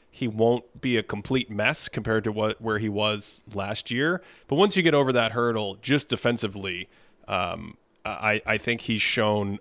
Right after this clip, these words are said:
enough as a, as a kind of modern league defender to be really, really valuable. And frankly, this is where we're v-, getting very close to the torture chamber,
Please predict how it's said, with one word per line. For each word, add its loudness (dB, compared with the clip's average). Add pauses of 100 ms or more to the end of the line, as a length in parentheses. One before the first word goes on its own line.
enough 0 (220)
as -4
a, 0
as 2
a -6
kind 0
of -4 (340)
modern 2
league 0
defender -2 (380)
to -2
be 2 (160)
really, 4
really 4
valuable. 4
And 0
frankly, 4 (360)
this 4
is 0
where 4 (100)
we're 4
v-, 0
getting 2
very 4
close 4
to 2
the 0
torture 0
chamber, 0